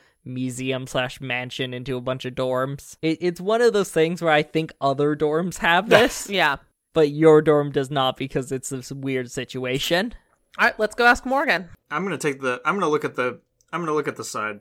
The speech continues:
Speaker 1: Uh, cool. So, you walk around the side and you see there's some caution tape around it.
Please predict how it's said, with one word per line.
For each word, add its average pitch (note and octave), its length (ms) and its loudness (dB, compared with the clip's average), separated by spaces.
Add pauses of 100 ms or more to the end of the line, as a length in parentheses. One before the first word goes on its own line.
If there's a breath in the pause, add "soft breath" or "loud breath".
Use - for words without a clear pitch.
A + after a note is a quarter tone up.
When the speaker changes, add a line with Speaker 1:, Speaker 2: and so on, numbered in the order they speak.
Speaker 1:
Uh, C3+ 300 -2 (120)
cool. - 360 -8
So, D#3 560 -4
you D3 140 -12
walk F3+ 240 -2
around G#3 180 0
the F3+ 80 -4
side C3+ 380 -2
and C3+ 100 -10
you C3 60 -10
see C#3 160 -10
there's C3 180 -6
some C3+ 160 -10
caution B2+ 460 -12
tape - 260 -10
around C#3+ 320 -12
it. D3+ 300 -8